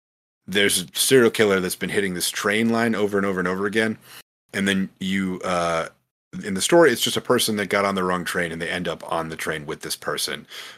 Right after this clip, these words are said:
um, and then you realize what's going on at the end of the story. Whereas in the movie, they make it Bradley Cooper, a photographer, who's going after, trying to take photos in dangerous situations. So he'll take pictures of gangs actively, uh,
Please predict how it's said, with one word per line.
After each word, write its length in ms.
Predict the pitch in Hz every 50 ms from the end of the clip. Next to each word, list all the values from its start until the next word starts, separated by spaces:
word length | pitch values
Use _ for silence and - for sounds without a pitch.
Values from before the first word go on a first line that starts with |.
| - _ -
um, 240 | 82 78 78 78 -
and 160 | 110 92 87
then 320 | 82 80 82 82 80 - - -
you 200 | 92 85 85 82
realize 380 | 87 90 87 82 82 82 78
what's 160 | 80 78 -
going 280 | - - 80 78 80 78
on 140 | 76 78 73
at 60 | 71
the 120 | 76 76
end 100 | 73 73
of 60 | 73 71
the 40 |
story. 320 | 71 - - 71 67 67 69
Whereas 380 | 71 80 85 80 80 80 80 85
in 80 | 82
the 60 | 80 87
movie, 300 | 113 139 151 135 139 131
they 140 | 113 110 107
make 180 | 107 101 92
it 80 | 95 -
Bradley 260 | 101 98 95 92 90
Cooper, 240 | - 101 92 95 90
a 40 | 85
photographer, 680 | - 80 - 95 90 92 82 82 - - 90 82 80 78
who's 200 | 82 82 78 -
going 300 | - 90 85 85 80 80
after, 480 | 80 82 80 - - - 80 76 73
trying 320 | - - 92 92 90 87 80
to 260 | - 82 80 82 78 - - - - - - _ _ _ _ _ _
take 260 | - - 104 92 82 -
photos 760 | - - - 92 87 82 85 82 80 82 80 78 - - - - _ _ _ _ _ -
in 160 | 92 90 87
dangerous 500 | 80 98 98 101 90 90 90 87 85 -
situations. 920 | - - - - - 92 80 - 82 80 76 73 71 71 - - - - -
So 120 | - 80 73
he'll 100 | 92 92
take 320 | - - 127 123 - -
pictures 380 | - 82 - - - 76 73 -
of 160 | 80 - -
gangs 360 | 82 76 73 69 71 71 76
actively, 800 | - 76 69 69 - 87 82 80 82 80 78 76 73 71 69 - _ _ _ _ _ _ _ _ _ _ _ _ _ _ -
uh, 200 | 73 73 71 73